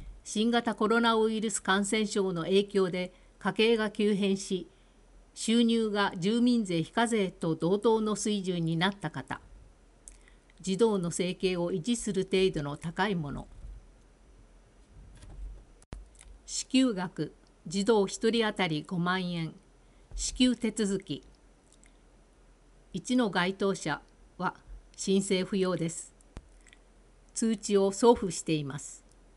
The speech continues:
令和三年六月二十二日以降に出生届を提出した方は手続き等に案内します。一の要件に該当しており、通知が届いてない場合は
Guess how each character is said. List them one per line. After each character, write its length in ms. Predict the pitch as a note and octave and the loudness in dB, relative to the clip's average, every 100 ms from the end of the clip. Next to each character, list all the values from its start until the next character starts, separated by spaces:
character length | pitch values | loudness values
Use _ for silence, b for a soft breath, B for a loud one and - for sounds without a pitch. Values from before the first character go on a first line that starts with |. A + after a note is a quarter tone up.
| - - - - b b b _ | -20 -20 -18 -18 b b b _
令 180 | G3+ A#3 | 2 2
和 100 | A#3 | 2
三 300 | A#3 G#3+ G3 | 0 0 0
年 240 | E3+ E3 | -2 -4
六 220 | D#3+ G3 A#3 | -4 -2 0
月 240 | A#3+ A3 | 0 0
二 200 | G#3 G3+ | 0 0
十 220 | A#3 A#3+ | 0 -2
二 160 | F#3 F#3+ | 0 0
日 300 | G#3 - G3+ | 0 -2 -6
以 60 | |
降 240 | G3 A3 G3 | -2 -2 0
に 220 | D#3 D#3+ | -2 -6
出 220 | - G3 | -6 -6
生 300 | F#3+ A3+ A3+ | -2 0 0
届 380 | A3+ G#3 G3+ F#3+ | -2 -4 -2 -4
を 180 | F3 - b b b b b _ - | -4 -8 b b b b b _ 2
提 160 | A3+ | 2
出 280 | A3+ - G3+ | 2 -4 -8
し 100 | G3 | -6
た 140 | G#3 | -6
方 260 | G3 E3+ D#3+ | -6 -4 -2
は 160 | C#3+ D#3 | -4 -4
手 100 | G#3 | -6
続 240 | F#3+ A#3 A#3+ | -4 -4 -4
き 120 | - | -4
等 200 | A3+ G#3 | -2 0
に 220 | E3 E3 | -2 -4
案 220 | G#3+ F3 | -2 -2
内 160 | E3+ E3+ | -2 -4
し 160 | - C3+ | -6 -10
ま 100 | C3+ | -12
す。 240 | - - _ _ - - _ _ _ _ | -16 -20 _ _ -20 -20 _ _ _ _
一 220 | E3 G#3 C4 | -8 2 2
の 120 | A3 | 4
要 180 | F#3+ F#3 | 2 0
件 300 | F#3 F3 E3 | -2 -4 -4
に 100 | D#3+ | -2
該 240 | F3 G3+ | -2 -2
当 220 | G#3 G3+ | 0 -2
し 80 | G3 | -2
て 120 | G3 | -4
お 80 | F#3 | -4
り、 220 | D#3 D3 b b - | -4 -8 b b -12
通 200 | - G#3+ | 0 0
知 160 | G#3 G#3+ | 2 0
が 120 | G3+ | 0
届 300 | G3+ F#3+ C4 | 0 2 2
い 40 | |
て 140 | C4 F#3 | 2 -2
な 160 | G3 | 0
い 100 | G3+ | -2
場 240 | E3+ D#3+ D#3 | 0 0 0
合 60 | D3+ | -2
は 180 | C#3 | -4